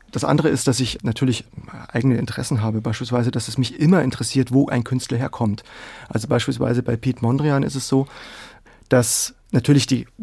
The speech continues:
weltberühmten neoplastischen Werke bekannt sind, aber dass er dieses naturalistische Werk hat, das wir in Wiesbaden eben breit ausgestellt haben, ist etwas, was mich hochgradig interessiert hat aus einem Grund, weil ich mir dachte,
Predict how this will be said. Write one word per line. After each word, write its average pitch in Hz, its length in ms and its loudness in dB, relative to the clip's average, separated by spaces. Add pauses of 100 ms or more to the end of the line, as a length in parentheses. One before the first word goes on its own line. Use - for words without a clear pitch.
weltberühmten 143 540 4
neoplastischen 131 640 2
Werke 139 260 0
bekannt 135 360 -2
sind, 147 220 -2
aber - 160 -2
dass 120 240 -4
er 123 80 -2
dieses 113 340 -2
naturalistische 127 1080 0
Werk 127 480 -2
hat, 117 240 -4 (480)
das 113 200 -2
wir 131 60 6
in 120 80 2
Wiesbaden 127 340 -2
eben 120 220 -4
breit - 380 -4
ausgestellt 131 540 -6
haben, 139 240 -2 (320)
ist - 200 -2
etwas, 143 400 2
was 120 160 2
mich - 340 0 (680)
hochgradig 151 460 2
interessiert 147 380 -2
hat 151 120 0
aus - 120 -8
einem 131 160 0
Grund, 160 420 0
weil 139 100 6
ich 127 120 -2
mir 139 80 4
dachte, 143 340 0